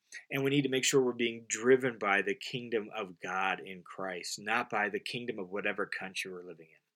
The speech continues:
So that's thing number one. Wow, we're already, like, fifteen minutes into this podcast. We've only got through thing number one. I better pick up the pace.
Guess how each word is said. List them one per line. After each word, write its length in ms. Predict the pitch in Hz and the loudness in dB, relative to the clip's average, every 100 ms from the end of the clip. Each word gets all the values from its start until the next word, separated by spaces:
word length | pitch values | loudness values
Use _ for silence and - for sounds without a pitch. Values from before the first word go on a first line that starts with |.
| _ _ | _ _
So 140 | - 165 | 2 4
that's 160 | 175 | 4
thing 260 | - 165 147 | 2 2 4
number 300 | 143 131 113 | 4 4 2
one. 220 | 104 87 - _ _ _ | 2 -2 -6 _ _ _
Wow, 140 | 131 92 - _ - | -4 -4 -8 _ 2
we're 200 | 139 143 | 8 10
already, 280 | 135 123 110 | 12 10 8
like, 180 | 107 | 2
fifteen 380 | - 117 - 110 | 2 -2 -2 -4
minutes 240 | 104 98 107 | -2 -4 -4
into 100 | 98 | -4
this 160 | 92 | -6
podcast. 500 | - 98 90 104 98 | -2 0 0 -2 -2
We've 100 | 107 | -2
only 160 | 107 107 | -2 0
got 180 | 104 101 | 0 0
through 120 | 98 | -2
thing 220 | - 101 | -6 -6
number 220 | 92 90 | -6 -6
one. 160 | 85 82 | -6 -2
I 140 | 107 127 | 2 4
better 180 | 120 | 4
pick 220 | 101 - 98 | 2 -2 -4
up 80 | |
the 80 | - | -10
pace. 380 | - 104 - - | -4 -4 -4 -12